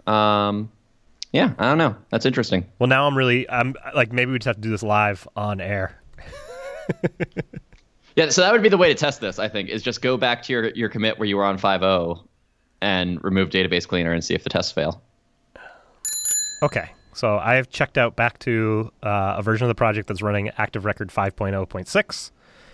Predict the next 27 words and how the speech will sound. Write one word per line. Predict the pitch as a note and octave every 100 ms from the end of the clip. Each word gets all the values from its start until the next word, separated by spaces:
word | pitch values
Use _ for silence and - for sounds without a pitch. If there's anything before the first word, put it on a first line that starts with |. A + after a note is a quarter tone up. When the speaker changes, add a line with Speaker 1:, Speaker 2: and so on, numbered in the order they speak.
| - - _ _
Speaker 2:
well, | A2 F#2+
in | G2 F#2+
Rails | G2 G2+
five | - G2
point | G#2 G2+
oh | F#2+
point | G2 F#2
six | G#2 - - -
and | F#2+ F#2 F2+
database | F#2+ G#2+ G2+ G2 -
cleaner. | - E3+ G3+ - _ - - - - - - - -
I | F#2 F#2
will | F2 F#2
jump | G#2 G#2
into | G2+ F#2+ F#2+
my | F2+ F2
Rails | F2+ F2+ E2
helper | C3 - D#3
file. | D3+ D#3+ E3+ E3+ - - - - _ _ - -
And | G2 G2 G2 G2
where | G#2+ A2+
do | A2
we | G2+
set | - G#2+
up | -
database | E2+ C#2+ - - -
cleaner? | E2 C2+